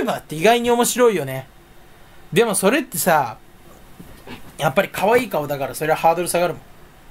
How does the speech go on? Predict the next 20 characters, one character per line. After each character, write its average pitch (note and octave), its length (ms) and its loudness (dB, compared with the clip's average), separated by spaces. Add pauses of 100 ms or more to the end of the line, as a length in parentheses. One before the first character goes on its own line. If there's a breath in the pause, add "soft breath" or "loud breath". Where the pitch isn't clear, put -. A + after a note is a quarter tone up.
俺 G3 220 4
み A#3 120 -6
た F#3+ 140 0
い C#3 60 -2
な、 B2 80 -10
ち - 120 -4
ょ F4 60 4
っ - 80 -14
と F#3+ 100 -2
も E3+ 140 -4
う - 20 -14
顔 F#3 220 2
が F#3 200 4
面 F#3+ 160 -2
白 G3+ 240 2
い E3+ 60 2
人 C3 200 -8
間 C3 260 -10 (1080 loud breath)
は D#3 160 4
さ、 D#3 540 2